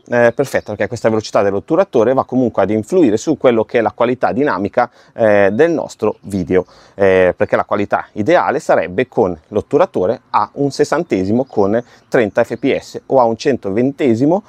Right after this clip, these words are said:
se avessimo impostato sessanta F P S. Quindi questo video è appunto per farvi capire cosa servono i filtri N D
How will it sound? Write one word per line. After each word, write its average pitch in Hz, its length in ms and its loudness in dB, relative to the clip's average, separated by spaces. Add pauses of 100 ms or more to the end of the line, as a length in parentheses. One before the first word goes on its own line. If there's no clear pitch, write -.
(100)
se - 160 -2
avessimo 131 420 2
impostato 117 540 -4
sessanta - 560 -6
F 127 240 -4
P 117 160 -2
S. - 200 -6 (500)
Quindi 165 200 4
questo 160 180 0
video 208 180 2
è - 40 2
appunto 180 260 -2
per 139 80 -4
farvi 147 220 0
capire 151 260 0
cosa 156 220 0
servono 135 280 0
i 107 40 -6
filtri 143 320 -6
N 202 180 2
D 185 180 -2